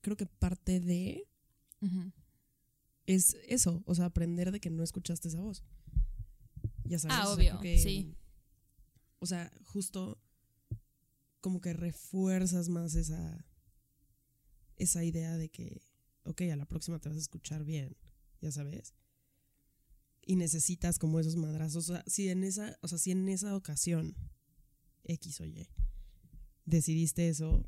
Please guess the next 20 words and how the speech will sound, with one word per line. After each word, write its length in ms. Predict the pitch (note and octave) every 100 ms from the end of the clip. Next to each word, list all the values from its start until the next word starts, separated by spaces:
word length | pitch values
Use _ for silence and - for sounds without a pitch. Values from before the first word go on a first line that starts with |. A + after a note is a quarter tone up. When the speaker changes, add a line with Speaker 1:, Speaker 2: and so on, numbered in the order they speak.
| -
Speaker 1:
pues 160 | E3
fue 120 | G3 A3+
por 180 | E3+
algo, 220 | E3+ D#3+ D#3
o 40 |
sea, 100 | D#3+
aunque 180 | F#3+ G3
lo 100 | G3
supieras. 500 | G3 - - E3 F#3+ - - - - - - - - - - _ - - - _ - - - -
Fue 260 | - F#3+ F#3
como, 220 | G3+ E3+
pues, 140 | F3 F#3
güey, 160 | G3+
es 80 | F#3+
lo 80 | G#3
que 100 | F3
necesito, 420 | D#3+ D3+ E3 E3
es 120 | E3
lo 100 | F3+
que, 320 | F3+ E3+ D#3+